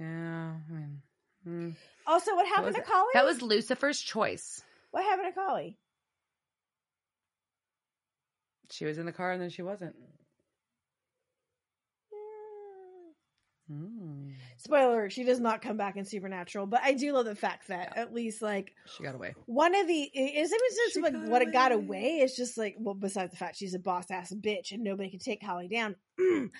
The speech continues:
Speaker 2: Uh, but I also, I mean, I love this
Speaker 1: <sighs>
Speaker 2: representation of the female deity in this way, just, like, she, like, her dialogue and just her attitude and everything. Like, she was never, like, mean.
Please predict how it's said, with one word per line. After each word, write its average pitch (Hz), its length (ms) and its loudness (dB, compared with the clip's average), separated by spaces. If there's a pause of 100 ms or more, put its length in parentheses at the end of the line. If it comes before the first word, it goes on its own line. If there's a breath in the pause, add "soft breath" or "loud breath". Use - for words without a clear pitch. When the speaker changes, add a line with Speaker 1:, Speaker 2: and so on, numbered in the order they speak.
(440 loud breath)
Speaker 2:
Uh, 269 180 6 (1700 soft breath)
but 320 260 8
I 330 200 10
also, 302 240 6
I - 20 8
mean, 240 180 2
I 233 120 8
love 262 240 8
this 320 200 0
Speaker 1:
<sighs> - 0 -
Speaker 2:
representation 208 1120 -2
of 196 340 2
the 196 100 -2
female 196 360 -2
deity 190 560 -2
in 190 140 -4
this 190 220 -6
way, 170 340 -4
just, 196 260 -4
like, 180 200 -4
she, 151 480 -10
like, 196 300 -4 (420)
her 220 140 0
dialogue 254 920 6
and 202 400 0
just 202 220 -2
her 202 180 -4
attitude 190 580 0
and 180 60 -6
everything. 185 460 -6
Like, 190 160 -6
she 320 160 0
was 294 160 -4
never, 277 420 2
like, 302 220 -2
mean. 220 420 -4